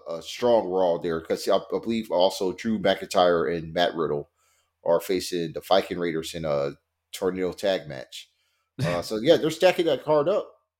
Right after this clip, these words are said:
Speaker 1: You know,
Speaker 2: Yeah.
Speaker 1: already they're, they're, they're starting to, um, maneuver and figure out how they're gonna format these shows in the impending N F L season.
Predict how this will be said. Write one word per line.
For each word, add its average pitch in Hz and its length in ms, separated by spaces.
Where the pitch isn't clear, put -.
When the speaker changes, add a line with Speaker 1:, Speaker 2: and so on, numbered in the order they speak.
Speaker 1:
You 120 120
know, 131 60
Speaker 2:
Yeah. 127 120
Speaker 1:
already 143 360
they're, 123 200
they're, 127 240
they're 120 160
starting 147 440
to, 131 240
um, 113 440
maneuver 147 720
and 107 420
figure 147 300
out 131 220
how 120 200
they're 131 120
gonna 131 200
format 131 480
these 117 160
shows 135 640
in 120 100
the 107 140
impending 120 460
N 123 120
F 117 120
L 117 120
season. 98 480